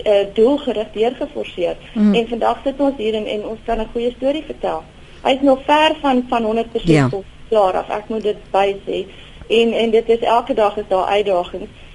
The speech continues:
Speaker 1: maar dit is lekker om deel te wees van 'n, van hierdie omkeer en te sien hoe jy a-, 'n verskil maak in mense se lewens.
Speaker 2: Ja, want dit affekteer die, die gemoed van die wat daar werk.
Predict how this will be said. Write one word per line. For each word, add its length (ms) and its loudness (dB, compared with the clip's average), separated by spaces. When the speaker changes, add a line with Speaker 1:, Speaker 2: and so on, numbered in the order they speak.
Speaker 1:
maar 160 0
dit 160 2
is 120 2
lekker 320 0
om 120 2
deel 240 2
te 120 0
wees 260 0
van 220 -6
'n, 180 0
van 160 -4
hierdie 240 -2
omkeer 460 0
en 160 -4
te 180 -6
sien 120 -6
hoe 120 -4
jy 160 0
a-, 200 -2
'n 100 -6
verskil 400 2
maak 260 0
in 100 -6
mense 380 -8
se 80 -8
lewens. 400 -6
Speaker 2:
Ja, 120 4
want 120 4
dit 120 0
affekteer 680 0
die, 480 -2
die 340 -6
gemoed 680 -2
van 140 -2
die 180 -2
wat 120 0
daar 300 0
werk. 520 -2